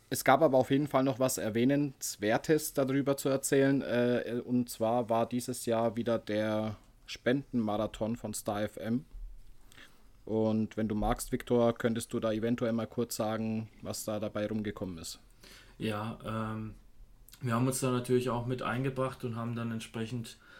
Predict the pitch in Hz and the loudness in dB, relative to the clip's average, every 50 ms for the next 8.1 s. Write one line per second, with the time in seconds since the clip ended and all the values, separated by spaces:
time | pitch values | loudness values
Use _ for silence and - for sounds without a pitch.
0 | - - _ - - 76 104 120 127 123 - 127 127 123 123 120 - - - - | -20 -20 _ -6 -4 -2 0 0 0 -2 -2 -2 0 0 0 -2 -4 -6 -6 -4
1 | 110 117 117 117 117 113 113 110 110 113 113 110 - 123 120 120 - 131 117 113 | -2 -2 -2 -2 -2 -4 -4 -6 -6 -6 -6 -4 -4 -4 -4 -2 -2 -4 -4 -2
2 | 113 117 123 123 120 - 127 120 120 - - 123 - 95 104 120 127 131 135 135 | -2 0 0 -2 -2 -4 -6 -8 -8 -8 -10 -8 -4 -4 0 0 0 0 0 0
3 | 135 127 - - 120 127 127 127 127 - - - 123 123 127 127 127 127 - - | -2 -2 -2 -2 0 0 0 0 -2 -4 -4 -2 0 0 0 0 0 -4 -8 -16
4 | - - - - - - _ - 117 113 117 120 117 117 117 123 117 - 123 120 | -20 -20 -20 -20 -20 -20 _ -6 -4 -2 -2 -2 -2 -4 -4 -4 -4 -4 -2 -4
5 | 123 120 - 117 - 117 113 117 117 113 120 120 117 117 113 - - 120 110 110 | -4 -4 -6 -8 -6 -4 -4 -4 -4 -4 -6 -4 -4 -6 -6 -6 -8 -8 -8 -6
6 | 110 110 110 107 107 110 107 - - 104 104 104 104 104 104 104 104 104 101 - | -6 -6 -8 -8 -8 -10 -10 -10 -10 -10 -8 -8 -8 -10 -10 -12 -14 -16 -18 -20
7 | - _ - _ _ _ _ _ _ _ _ _ _ _ _ - - 110 107 104 | -20 _ -20 _ _ _ _ _ _ _ _ _ _ _ _ -10 -8 -6 -6 -6
8 | 107 104 | -8 -12